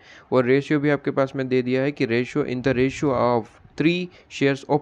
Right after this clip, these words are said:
P Limited आपको मिलेंगे चार शेयर of S Limited के बदले। ठीक है, वो कैलकुलेशन अभी करेंगे आपके पास में। उसके बाद डिबेंचर होल्डर का सेटल कर दिया, कहता है कि एट परसेंट मॉर्गेज वाले डिबेंचर आपको प्रोवाइड कर देंगे।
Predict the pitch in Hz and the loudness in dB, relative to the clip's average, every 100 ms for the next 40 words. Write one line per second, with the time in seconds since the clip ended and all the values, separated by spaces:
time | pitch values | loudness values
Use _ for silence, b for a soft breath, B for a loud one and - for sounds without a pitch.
0 | - 165 143 110 113 127 117 113 120 113 | -2 -2 0 -2 -2 -2 -2 -2 -2 0
1 | 127 151 113 117 b b b - 143 156 | 0 -2 -4 -6 b b b -2 2 2
2 | 160 - 143 139 - 117 143 - 117 - | 0 -2 -2 -2 -2 -2 -2 -6 -6 -4
3 | 110 107 113 - 139 113 101 92 - _ | -6 -4 -6 -2 0 0 -2 -12 -14 _
4 | _ _ _ - 123 147 131 135 139 151 | _ _ _ -6 -2 -2 2 2 2 0
5 | 147 147 139 143 139 135 107 95 107 101 | 0 -2 0 0 -2 -2 -4 -4 -6 -6
6 | 101 110 110 b b b 139 139 160 160 | -10 -12 -18 b b b -2 2 4 4
7 | 147 151 156 165 151 147 151 147 151 147 | 4 2 2 2 4 4 2 2 -2 -2
8 | - - 139 131 147 143 143 139 139 143 | -12 -6 -2 0 0 2 0 0 -2 0
9 | 131 143 139 139 135 - 131 147 135 131 | 0 0 -2 -2 -2 -2 -4 -2 -2 -2
10 | 127 135 135 135 127 127 127 127 127 - | 0 0 2 2 2 0 0 -2 -2 -2
11 | 135 127 127 127 135 123 123 123 | -4 -2 -2 -4 -6 -8 -10 -14